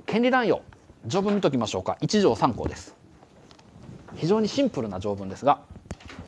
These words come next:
一条三項。権利の乱用は、これを許さないというふうに書いてあります。まあ、権利持ってるからといって、これも無茶しすぎの禁止というふうなことだと思ってください。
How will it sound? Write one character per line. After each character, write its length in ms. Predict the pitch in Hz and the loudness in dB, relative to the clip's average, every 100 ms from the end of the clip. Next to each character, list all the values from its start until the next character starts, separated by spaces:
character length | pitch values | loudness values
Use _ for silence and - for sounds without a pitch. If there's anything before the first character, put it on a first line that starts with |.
| - - - - | -20 -20 -20 -4
一 180 | 151 | 0
条 140 | 220 127 | 2 4
三 160 | 139 | 2
項。 180 | 110 - - _ _ _ - - _ _ - _ - - - - - - | -2 -8 -10 _ _ _ -20 -20 _ _ -20 _ -14 -14 -16 -20 -20 -8
権 240 | - 254 | 2 4
利 100 | 160 | 6
の 140 | 127 110 | 4 4
乱 220 | 131 151 | 4 4
用 180 | 147 135 | 4 6
は、 140 | 127 - - - _ _ _ _ _ _ _ _ _ _ _ | 4 2 -16 -20 _ _ _ _ _ _ _ _ _ _ _
こ 80 | - | 4
れ 80 | 139 | 4
を 80 | |
許 80 | 120 | 4
さ 100 | 120 | 0
な 60 | 101 | -4
い 60 | |
と 100 | - - _ - - _ _ | -6 -20 _ -20 -20 _ _
い 40 | |
う 0 | 135 | 0
ふ 20 | |
う 20 | |
に 80 | 160 | 0
書 60 | |
い 60 | 110 | -4
て 60 | - | -8
あ 20 | |
り 60 | 78 | -16
ま 80 | |
す。 160 | - - - - - - - - | -18 -20 -20 -20 -18 -16 -18 -2
ま 140 | 202 185 | 6 6
あ、 60 | |
権 240 | - 269 254 | 6 4 4
利 80 | 156 | 4
持 120 | 220 | 2
っ 20 | |
て 160 | - 196 | 8 8
る 80 | |
か 80 | 156 | 8
ら 100 | 139 | 2
と 140 | 120 117 | 2 -2
い 40 | |
っ 20 | |
て、 140 | - 147 | 2 4
こ 100 | 240 | 6
れ 60 | |
も 280 | 247 233 233 - | 8 8 6 -6
無 200 | 123 240 | -2 -2
茶 160 | 151 | -2
し 140 | 123 120 | -4 -6
す 160 | - | -4
ぎ 120 | 110 | -2
の 120 | 127 175 | -2 -4
禁 200 | - 92 | -6 -12
止 120 | - | -10
と 180 | - - - - | -10 -10 -20 -4
い 60 | 147 | 0
う 40 | |
ふ 40 | |
う 40 | 151 | 2
な 80 | 139 | 0
こ 80 | 135 | 2
と 80 | |
だ 100 | 127 | 4
と 60 | 190 | 4
思 100 | 208 | 2
っ 40 | |
て 100 | - | 0
く 60 | 98 | -6
だ 60 | 80 | -8
さ 120 | |
い。 60 | - | -12